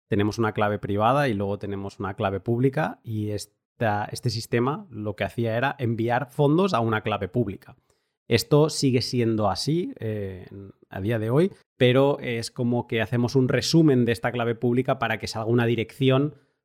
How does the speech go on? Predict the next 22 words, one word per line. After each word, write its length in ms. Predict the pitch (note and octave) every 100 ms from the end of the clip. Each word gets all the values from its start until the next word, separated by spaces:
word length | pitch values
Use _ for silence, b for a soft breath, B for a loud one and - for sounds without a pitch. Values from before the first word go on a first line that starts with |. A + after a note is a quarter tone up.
| _
fácil 380 | - B2+ C3+ B2 -
de 220 | G2+ G#2+
recordar. 460 | G#2+ - A2 D3+
Igual 240 | C3+ C#3 D3+
que 80 | D#3
en 120 | C3+
las 160 | A#2+
webs, 360 | A#2 B2 F#3 -
cuando 260 | B2+ A2+ A2
visitamos 440 | G#2 A2 A2+ B2
una 120 | A#2+
web, 320 | A2 B2 C3 -
no 180 | G#2+ A2+
ponemos 480 | A2+ A2 A#2 A2+ A#2
el 180 | G#2
número 300 | G#2+ A#2+ A2+
de 100 | A2+
la 120 | G#2+ G#2+
I 60 |
P 260 | G#2 B2 B2+
del 140 | A#2
servidor, 540 | - A2+ G#2 G#2+ B2+